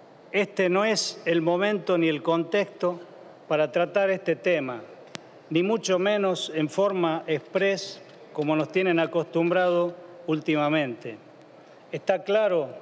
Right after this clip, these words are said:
que tratando temas como el del aborto, distraen a la gente, mientras en el Senado se consumó el despojo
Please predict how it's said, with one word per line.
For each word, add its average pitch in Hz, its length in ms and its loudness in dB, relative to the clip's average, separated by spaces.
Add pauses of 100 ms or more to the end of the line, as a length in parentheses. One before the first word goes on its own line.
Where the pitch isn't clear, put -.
que 156 100 0
tratando 165 680 2
temas 180 600 -2 (320)
como 156 260 0
el 151 80 -2
del 165 160 2
aborto, 202 680 0 (440)
distraen 180 520 0
a 165 80 4
la 151 120 2
gente, 185 640 0 (400)
mientras 165 480 0
en 165 120 2
el 151 140 0
Senado 180 680 0 (180)
se 151 240 -2
consumó 185 580 0
el 175 120 0
despojo 180 680 -2